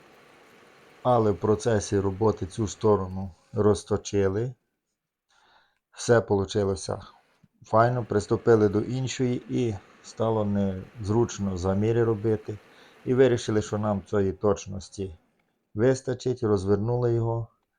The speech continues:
зажали за це розточене місце і розточили, е, ту с-, ту сторону,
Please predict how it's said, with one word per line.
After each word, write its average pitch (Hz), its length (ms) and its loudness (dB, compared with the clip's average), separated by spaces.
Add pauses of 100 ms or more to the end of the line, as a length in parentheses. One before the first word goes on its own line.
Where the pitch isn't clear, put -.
(180)
зажали 98 520 4
за 95 140 0
це 101 220 0
розточене 101 640 -2
місце 127 480 -6 (760)
і 143 120 0
розточили, 117 680 0 (500)
е, 95 400 2 (920)
ту 107 160 0
с-, - 420 -14
ту 113 140 0
сторону, 95 680 -2